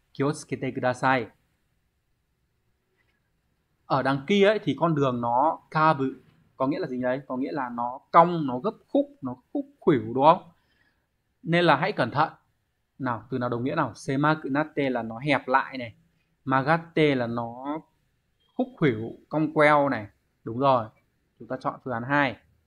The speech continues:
"Konde" là đông và "kuraku natte" là tối, không phải.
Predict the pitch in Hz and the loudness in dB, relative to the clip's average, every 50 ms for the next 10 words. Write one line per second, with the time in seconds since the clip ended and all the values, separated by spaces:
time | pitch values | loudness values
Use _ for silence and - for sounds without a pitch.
0 | _ _ _ _ _ _ _ _ _ _ _ _ _ _ _ _ _ _ _ _ | _ _ _ _ _ _ _ _ _ _ _ _ _ _ _ _ _ _ _ _
1 | _ _ _ _ _ _ _ _ _ _ _ _ _ _ _ _ _ _ _ _ | _ _ _ _ _ _ _ _ _ _ _ _ _ _ _ _ _ _ _ _
2 | _ _ _ _ _ _ _ _ - 175 175 175 165 170 175 170 156 135 139 151 | _ _ _ _ _ _ _ _ 2 4 4 6 6 6 6 6 6 4 6 6
3 | 170 175 170 156 - - - 117 123 120 120 117 117 120 - _ - 151 151 156 | 6 6 6 2 -4 -8 -8 -2 0 2 2 2 0 -2 -6 _ 0 2 2 2
4 | 160 170 160 139 147 156 156 151 143 135 131 123 120 117 117 113 113 - _ _ | 0 -2 -2 -2 -2 -2 0 -2 -2 0 2 0 0 0 -2 -4 -8 -12 _ _
5 | _ _ _ _ _ _ _ _ _ _ _ - 131 147 165 165 165 - - - | _ _ _ _ _ _ _ _ _ _ _ -2 0 2 0 0 -2 -8 -10 -10
6 | 143 143 113 98 104 113 | -8 -8 -6 -8 -8 -12